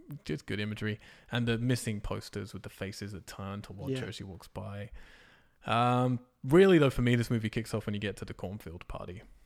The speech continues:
Speaker 1: That's when it <laughs> becomes, like, the party film that this film clearly is.
Speaker 2: Yeah.
Speaker 1: Um, this is a film, yeah, I, I always think, you, you know, as I saw it in the cinema and everyone was cheering, anytime it's seen afterwards, like, you need, you know, some drinks, and the more people you have in the room, the better.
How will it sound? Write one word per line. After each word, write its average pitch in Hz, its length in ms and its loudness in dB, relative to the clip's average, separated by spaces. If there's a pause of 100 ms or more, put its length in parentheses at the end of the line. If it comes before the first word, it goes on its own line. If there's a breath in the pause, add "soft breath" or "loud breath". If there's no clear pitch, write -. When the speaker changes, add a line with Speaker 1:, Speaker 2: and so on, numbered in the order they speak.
(380)
Speaker 1:
That's 107 240 -2
when 110 160 -2
it 104 80 -8
<laughs> - 80 -10
becomes, - 500 -2
like, - 400 -10 (880 soft breath)
the 135 80 -4
party 123 420 4
film 107 300 -2
that 95 140 -4
this 107 160 -8
film 104 220 -4
clearly 107 380 -8
is. 95 460 -12
Speaker 2:
Yeah. 135 240 4 (200)
Speaker 1:
Um, 104 340 -12 (140)
this 139 140 -2
is 151 100 6
a 131 60 6
film, 107 480 0
yeah, 101 140 -2
I, 101 200 -2
I 107 120 2
always 110 180 -2
think, 101 140 -4
you, 101 200 -6
you 110 120 -8
know, 98 80 -10 (220)
as 110 100 -4
I 107 80 4
saw 104 160 -2
it 95 60 -2
in 101 40 -2
the 127 80 -4
cinema 165 260 4
and 127 140 6
everyone 117 160 2
was 107 80 -2
cheering, 117 380 0
anytime 117 420 0
it's 104 100 -4
seen 104 100 -2
afterwards, 104 320 -4
like, 98 140 -4
you 117 100 -2
need, 131 340 2 (440)
you 117 120 -2
know, 101 120 0
some 143 160 -2
drinks, 107 320 -4
and 113 80 0
the 123 40 4
more 127 180 6
people 120 260 2
you 104 100 -2
have 107 200 4
in 104 60 0
the 104 60 -2
room, 104 220 -6
the 107 80 -6
better. 113 240 -6